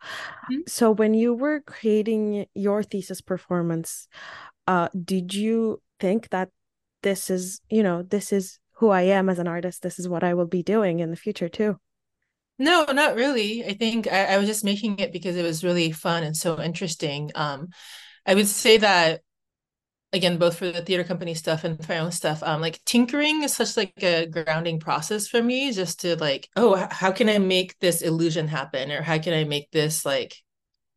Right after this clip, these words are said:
Speaker 1: this thing happen?" And it, like, like, figuring out problem solving is, like, really fun for me. Um, so I think that was part of, like, the drive that had me going to make these things. Um, but yeah, I, I think that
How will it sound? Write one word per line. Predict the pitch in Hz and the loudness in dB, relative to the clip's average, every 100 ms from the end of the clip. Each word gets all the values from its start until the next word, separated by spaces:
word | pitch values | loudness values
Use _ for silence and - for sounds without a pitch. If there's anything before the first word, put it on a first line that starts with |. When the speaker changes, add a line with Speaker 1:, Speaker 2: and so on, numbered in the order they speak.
| _ _ - | _ _ -12
Speaker 1:
this | 160 156 156 - | -4 0 0 0
thing | 156 | -2
happen?" | 156 156 151 | -2 -4 -2
And | 151 - | -4 -4
it, | 175 175 202 | -4 -4 -6
like, | 214 185 175 _ | -2 -2 -2 _
like, | 190 190 | -2 0
figuring | 285 277 269 240 | 2 6 6 6
out | 202 185 - | 6 4 0
problem | 202 196 190 | 0 0 0
solving | - 165 156 151 | 0 0 0 -4
is, | 160 160 | -6 -6
like, | 143 | -6
really | 160 160 160 | -2 0 0
fun | - 165 | 0 -2
for | 160 | -2
me. | 147 139 180 - - - - _ | -4 -4 -8 -10 -20 -20 -20 _
Um, | 151 147 147 | 2 2 2
so | 175 | 2
I | 180 | 2
think | 185 | 4
that | 180 | 4
was | 170 | 2
part | 170 175 170 | 2 2 2
of, | 170 | 2
like, | 156 160 | 0 0
the | 160 | -4
drive | 160 143 139 151 202 202 | -2 -2 0 0 -2 0
that | 156 143 | 0 2
had | 156 151 | -2 -2
me | 147 | -2
going | 160 151 185 233 | 0 2 2 2
to | 233 190 | 0 -2
make | 147 160 | -2 -4
these | 226 233 - | -6 -6 -2
things. | 277 302 320 - _ - - - | -2 -2 -4 -10 _ -20 -20 -2
Um, | 180 165 147 170 | 0 2 0 2
but | 185 180 180 | 6 8 8
yeah, | 214 | 6
I, | 185 240 | 6 4
I | 240 | 4
think | 233 285 285 | 4 2 6
that | 277 233 160 | 6 6 2